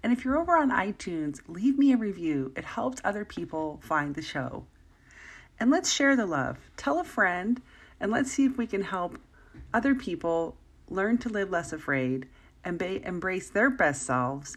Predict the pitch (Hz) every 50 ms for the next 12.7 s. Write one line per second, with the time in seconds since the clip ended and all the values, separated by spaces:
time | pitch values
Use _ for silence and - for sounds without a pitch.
0 | - - 220 226 220 269 269 285 302 302 302 285 254 - - 233 240 - 185 175
1 | 175 170 - - - 156 147 123 - - 139 139 - - - - - - _ _
2 | _ _ _ - _ _ _ - - _ _ _ _ - - - _ - - _
3 | - - _ - - - - - - - - - - 269 262 269 302 311 330 359
4 | 381 - - 311 311 294 277 262 - 220 208 208 202 202 196 196 185 - - 196
5 | 196 208 226 226 208 196 196 - 165 151 - - 160 165 165 175 180 175 170 156
6 | 139 139 147 143 - - - - 208 214 208 214 220 202 - - 143 156 160 160
7 | - 160 156 - - 135 - - 147 143 147 160 190 226 247 247 - - - -
8 | - - - - - - - - - - - - - - _ - - 208 214 208
9 | 208 214 214 - 233 226 - - - - - - - - 202 262 311 339 359 320
10 | 269 240 233 - - 190 - - 190 180 - 190 190 190 180 175 - - - -
11 | 240 254 254 - 302 294 247 202 202 202 196 190 196 185 170 - - - - 156
12 | 170 175 165 143 131 135 123 131 127 - 143 143 139 139